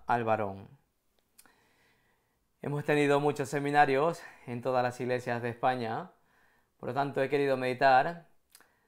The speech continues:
sobre esta promesa al pueblo de Israel, pero no solamente para el pueblo de Israel, sino también para todos nosotros. Primero aquí dice, "¿Hasta cuándo andarás errante, oh hija contumaz?". Indica al pueblo de Israel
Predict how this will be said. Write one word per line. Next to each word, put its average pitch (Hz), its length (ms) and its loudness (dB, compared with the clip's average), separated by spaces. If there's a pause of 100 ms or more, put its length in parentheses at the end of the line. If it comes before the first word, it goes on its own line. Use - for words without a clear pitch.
(140)
sobre 139 280 -2
esta 147 240 -2
promesa 147 440 -2
al 131 100 -4
pueblo 131 240 -2
de 117 80 -2
Israel, 113 600 -6 (680)
pero - 140 -14
no 156 140 -4
solamente 156 500 0
para 139 180 2
el 135 100 -2
pueblo 139 200 -4
de 127 80 -4
Israel, 127 540 -2
sino 127 240 -8
también 127 320 -6
para 120 220 -4
todos 127 260 -2
nosotros. 107 640 -10 (800)
Primero 143 240 2
aquí 143 160 0
dice, 147 300 0
"¿Hasta 139 240 0
cuándo 185 340 2
andarás 143 340 2
errante, 131 420 -4
oh 127 80 -4
hija 123 220 -8
contumaz?". 123 720 -6 (420)
Indica 151 380 0
al 139 100 -2
pueblo 147 240 0
de 135 80 -2
Israel 131 580 0